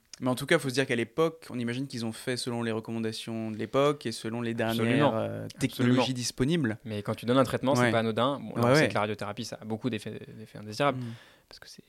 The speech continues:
Speaker 2: l'i-, l'idée, c'est de griller des, des cellules, quoi, donc bon.
Speaker 1: Hmm. La, la chimiothérapie aussi, hein.
Speaker 2: Ouais.
Speaker 1: Euh, la chef de service d'hémato nous disait ça, la chimiothérapie, ça tue.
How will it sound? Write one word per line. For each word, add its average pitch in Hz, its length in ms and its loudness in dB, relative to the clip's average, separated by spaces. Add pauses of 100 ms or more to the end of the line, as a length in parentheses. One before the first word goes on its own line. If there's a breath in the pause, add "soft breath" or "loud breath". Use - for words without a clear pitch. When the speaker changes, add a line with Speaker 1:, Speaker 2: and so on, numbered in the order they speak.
Speaker 2:
l'i-, 110 520 -12
l'idée, 110 200 -6
c'est 113 100 -4
de 110 60 -4
griller 110 240 -4
des, 104 300 -10
des 107 100 -10
cellules, 113 240 -8
quoi, 107 100 -8
donc 107 160 -10
bon. 117 60 -8
Speaker 1:
Hmm. 117 80 -8 (360)
La, 123 120 8
la 127 100 8
chimiothérapie 156 720 2
aussi, 135 260 -2
hein. 120 160 -6 (140)
Speaker 2:
Ouais. 127 120 -2
Speaker 1:
Euh, 104 400 -2
la 107 220 -2
chef 131 180 -4
de 120 100 -4
service 120 340 -4
d'hémato 110 320 -2
nous 127 100 -2
disait 104 200 -6
ça, 160 180 -2
la 127 100 -2
chimiothérapie, 117 480 -4
ça 127 140 -4
tue. 156 320 -6